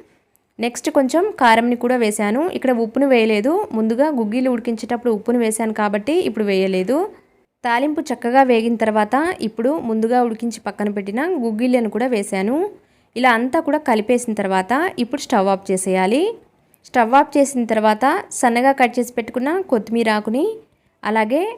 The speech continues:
కొంచెం నిమ్మరసంని కూడా వేసేసి అంతా కూడా కలిపేస్తే జొన్న గుగ్గిలు ప్రిపేర్ అయినట్లే.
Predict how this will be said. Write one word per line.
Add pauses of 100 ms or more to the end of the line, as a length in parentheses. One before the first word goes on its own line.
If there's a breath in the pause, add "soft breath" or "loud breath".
(360)
కొంచెం (100)
నిమ్మరసంని
కూడా
వేసేసి (160)
అంతా
కూడా
కలిపేస్తే (220)
జొన్న
గుగ్గిలు (140)
ప్రిపేర్
అయినట్లే.